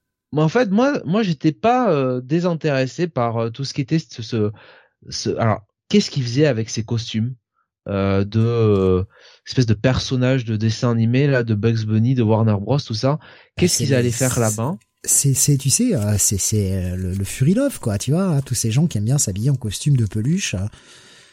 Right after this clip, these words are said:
Speaker 1: Ouais.
Speaker 2: voilà, tous, tout, toutes ces espèces de, de, de kink, voilà, que, que l'on a,
Speaker 1: Ils sont à
Speaker 2: euh,
Speaker 1: poil en
Speaker 2: actuellement.
Speaker 1: dessous ?
Speaker 2: Vraisemblablement, ouais.
Speaker 1: Voilà,
Speaker 2: Ouais.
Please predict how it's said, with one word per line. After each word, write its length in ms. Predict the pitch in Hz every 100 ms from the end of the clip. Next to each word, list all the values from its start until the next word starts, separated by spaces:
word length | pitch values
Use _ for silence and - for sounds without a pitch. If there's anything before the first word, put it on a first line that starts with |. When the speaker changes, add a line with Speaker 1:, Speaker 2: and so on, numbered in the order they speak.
| _
Speaker 1:
Ouais. 120 | 120 120
Speaker 2:
voilà, 120 | 110
tous, 220 | - 135
tout, 140 | - 131 120
toutes 200 | - 131
ces 220 | - 139
espèces 400 | 135 - 147 147
de, 80 | 120
de, 460 | 120 117 113 113 104 98 95 90 104 104 101 - - - - -
de 100 | 123
kink, 460 | 143 - 262 262 -
voilà, 220 | 135 165
que, 720 | 185 151 131 120 120 113 117 113
que 120 | 139
l'on 160 | 117
a, 80 | 120
Speaker 1:
Ils 60 | 143
sont 80 | 139
à 60 |
Speaker 2:
euh, 60 | 120
Speaker 1:
poil 200 | 202 247
en 20 |
Speaker 2:
actuellement. 280 | 226 101 113
Speaker 1:
dessous ? 100 | 202 _ _ _ _ _ _ _ _ _ _ _
Speaker 2:
Vraisemblablement, 760 | 104 113 - 110 98 95 120 147
ouais. 100 | 127 - _ _ _ - _ _
Speaker 1:
Voilà, 240 | 151 156 -
Speaker 2:
Ouais. 300 | 110 -